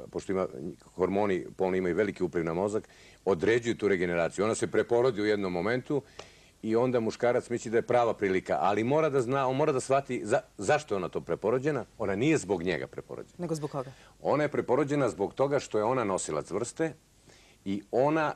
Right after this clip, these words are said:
Speaker 1: je ta koja je u odres-, u tim svojim pikovima dođe u situaciju da izgleda bolje nego što ona jeste. E, ona nije, nije zbog njega kao, m, njega određenog, nego zbog svih muških jedinki, ali on treba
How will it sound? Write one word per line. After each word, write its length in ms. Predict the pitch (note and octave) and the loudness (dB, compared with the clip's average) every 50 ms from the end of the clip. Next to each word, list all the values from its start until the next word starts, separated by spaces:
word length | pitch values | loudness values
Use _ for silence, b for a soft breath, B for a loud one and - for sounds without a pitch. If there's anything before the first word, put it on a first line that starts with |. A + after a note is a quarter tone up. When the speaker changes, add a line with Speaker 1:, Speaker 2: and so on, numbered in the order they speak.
| - | -8
Speaker 1:
je 200 | - G#2 G2 G2 | -6 0 0 0
ta 360 | F#2+ - A#2+ B2+ C3+ C#3 - - - | 0 2 2 2 2 2 0 -4 -6
koja 180 | - G#2+ F#2+ | -2 0 2
je 60 | F#2 F2 | 2 4
u 100 | F2 F#2+ | 4 2
odres-, 340 | A2 G#2+ B2 B2 - - - | 2 2 0 -2 -2 -6 -8
u 100 | D#2+ E2+ | -8 -8
tim 260 | - - B2+ A2 F2+ | -4 -2 -2 -2 -2
svojim 280 | - - A2 G#2 F#2 D#2 | -2 -2 0 0 0 0
pikovima 600 | - A2+ A2 - C#3 B2+ C3 C3 C3+ B2+ - - | -2 -2 0 2 2 2 2 2 0 -2 -2 -4
dođe 280 | - E2+ G#2 A2 A2+ A#2 | -6 -2 -2 -2 0 -2
u 40 | A2+ | -6
situaciju 640 | - - F2+ - G#2 G#2+ A2 G#2 - - A#2+ A#2+ G#2+ b b b b b b b b | -6 -8 -4 0 2 2 2 2 -2 -4 -4 -4 -6 b b b b b b b b
da 100 | - - | -6 -4
izgleda 360 | F2+ F#2 F2+ F#2+ A2+ G#2 G2+ F2+ | -4 -2 0 0 2 2 2 0
bolje 340 | D2+ D2+ G2+ G#2+ G#2+ G#2+ | 2 2 2 2 2 2
nego 240 | F#2+ G#2 G#2+ - A#2 | 0 0 0 0 -2
što 180 | - - - E2 | -2 0 -2 -2
ona 160 | D#2+ D2+ C#2 | 0 -2 -2
jeste. 420 | C2 C#2 F#2+ A#2+ A#2 - - A#2+ - - | -2 0 0 0 0 -2 -4 -4 -4 -2
E, 160 | - G#2+ - - b b b b b b b | -4 -4 -4 -4 b b b b b b b
ona 260 | - G2 A#2+ A#2 G#2 | -4 -2 -2 0 0
nije, 340 | G2 G2+ A#2 B2+ C#3 C3+ - - - | 0 2 2 2 2 2 -2 -4 -8
nije 300 | G#2 G2 A2+ D3 D#3+ C#3+ | -4 0 2 2 2 2
zbog 460 | A2 - - - - D2+ D#2 F#2+ E2 | 0 -4 -10 -14 -10 -2 -2 -2 -2
njega 440 | D#2+ F#2 C3 D3+ C#3 F#2+ F2+ E2+ F2 - - | 0 0 0 0 0 0 0 0 0 -2 -4
kao, 260 | - - G2 F#2 F2 - - _ _ _ _ _ _ | -2 0 2 2 0 -2 -8 _ _ _ _ _ _
m, 100 | F2+ E2 D2+ F#2+ F#2+ F2 G#2 A2+ | -14 -14 -14 -14 -18 -16 -8 -4
njega 600 | G#2 G#2 A2 A2 F#2+ F#2 F2+ F2 E2+ D#2+ B1 - - - - - - - - - _ | -2 0 0 0 0 0 0 0 0 -2 -4 -6 -10 -14 -16 -18 -18 -20 -20 -8 _
određenog, 480 | - A2+ G2 A2 F2 - D2 B1 A#1+ - - | -2 0 2 0 -2 -2 -6 -10 -12 -14 -8
nego 280 | - E2 D#2 C#2+ E2+ - | -8 -8 -4 -4 -6 -6
zbog 300 | D#2 - - A2+ G2+ - | -8 -2 -2 -2 -2 0
svih 380 | - C#3+ F#3 F#3+ - - - - - _ _ _ | 2 2 2 2 2 -2 -14 -20 -20 _ _ _
muških 340 | E2+ F2+ - - - - - | -6 -6 -6 -6 -12 -6 -4
jedinki, 300 | F2 D2 E2 D#2+ D2 - - | -4 -4 -4 -6 -8 -4 -2
ali 200 | F2 F2 F2 F#2+ | 0 0 2 2
on 240 | F#2+ A#2 C3 B2+ | 2 0 0 -2
treba 300 | - - F#2+ G#2 G2+ G#2 | -2 -2 -4 -2 -2 -4